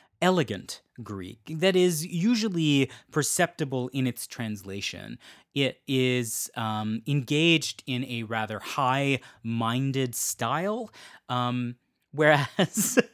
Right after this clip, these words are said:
<laughs> the Revelation of John is apparently in Greek so bad that the scholar, uh, Bart Ehrman used to give an assignment to his students where he would make them circle all the mistakes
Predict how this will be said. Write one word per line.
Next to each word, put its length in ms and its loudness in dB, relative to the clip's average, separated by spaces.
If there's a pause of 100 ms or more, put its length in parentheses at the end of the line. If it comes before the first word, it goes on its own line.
(220)
<laughs> 360 2
the 140 2
Revelation 600 4
of 80 2
John 640 2
is 460 0
apparently 500 0
in 240 0
Greek 320 -2
so 300 0
bad 480 4
that 220 -8
the 80 -4
scholar, 680 0
uh, 280 0
Bart 320 0
Ehrman 340 0
used 200 -6
to 60 -12
give 300 0
an 80 -6
assignment 540 0
to 80 -10
his 140 -6
students 420 -4 (340)
where 140 2
he 120 0
would 140 0
make 320 0
them 180 -2
circle 720 -2
all 200 2
the 100 0
mistakes 840 0